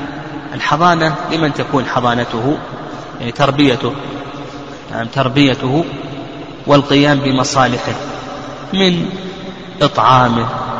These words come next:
وعلاجه وتغسيله وتكفي-، وكحله ودهنه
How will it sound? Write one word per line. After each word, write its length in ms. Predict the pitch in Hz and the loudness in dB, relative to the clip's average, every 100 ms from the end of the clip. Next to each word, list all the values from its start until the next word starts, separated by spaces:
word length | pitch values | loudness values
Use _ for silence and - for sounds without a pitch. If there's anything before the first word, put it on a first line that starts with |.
| - - - - | -6 -8 -8 2
وعلاجه 760 | 151 131 131 127 127 120 120 123 - - - - - - - | 2 4 4 6 6 4 0 -2 -6 -8 -8 -10 -10 -12 -2
وتغسيله 1080 | 139 123 127 127 - 135 123 123 123 127 127 - - | -2 2 0 0 2 4 4 2 2 2 0 -4 0
وتكفي-، 640 | 131 135 - - 139 135 120 | 0 0 -4 -2 0 2 4
وكحله 1120 | 127 123 120 110 131 135 - 120 120 127 123 - | 4 6 4 0 0 0 2 -2 0 0 -2 0
ودهنه 760 | 135 127 135 123 127 123 127 | 0 4 2 2 2 2 2